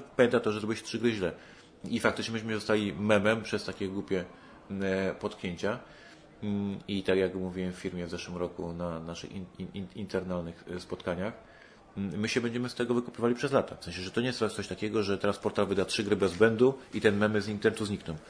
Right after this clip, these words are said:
One znikną za cztery, pięć lat, jeśli przez cztery, pięć lat zrobimy to bez błędu. Mm, a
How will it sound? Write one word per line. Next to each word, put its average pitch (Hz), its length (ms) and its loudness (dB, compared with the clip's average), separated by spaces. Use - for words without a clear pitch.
One 117 220 2
znikną 120 300 -2
za 110 200 4
cztery, 107 320 2
pięć 101 220 -2
lat, 101 380 4
jeśli 101 200 -4
przez 101 160 -10
cztery, 110 160 -2
pięć 104 160 -2
lat 104 140 4
zrobimy 98 260 -4
to 92 120 -2
bez 90 180 -2
błędu. 90 320 -2
Mm, 98 580 -4
a 107 120 2